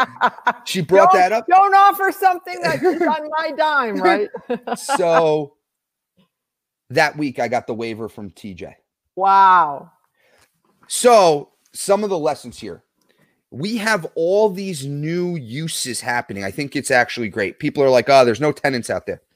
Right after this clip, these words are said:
Speaker 2: There's a lot of tenants, a lot of new uses. We better really understand the client. We better really, in that discovery phase, know exactly what they're doing. Because I had heard from T J a lot, like, "All this sick people, sick people, that's not gonna help."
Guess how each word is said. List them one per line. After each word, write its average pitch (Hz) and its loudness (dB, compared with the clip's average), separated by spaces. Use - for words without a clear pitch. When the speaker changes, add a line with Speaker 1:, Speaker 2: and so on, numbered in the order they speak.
Speaker 2:
There's 202 -4
a 208 -2
lot 196 6
of 175 -2
tenants, 120 -6
a - -4
lot 156 4
of 160 2
new 143 -2
uses. 123 0
We 139 2
better 185 4
really 175 2
understand 147 -4
the 120 -10
client. 139 -8
We 123 -8
better 139 0
really, 170 2
in 143 -6
that 143 -4
discovery 131 -2
phase, 110 -2
know 127 4
exactly 117 -2
what 117 0
they're 110 -2
doing. 92 -8
Because 131 2
I 180 4
had 165 0
heard 180 2
from 135 -8
T 180 -6
J 135 0
a 120 2
lot, 135 2
like, 117 -4
"All 127 2
this 113 -6
sick - -8
people, 120 -8
sick - -10
people, 120 -8
that's 110 -6
not 123 -4
gonna 117 -8
help." 117 -2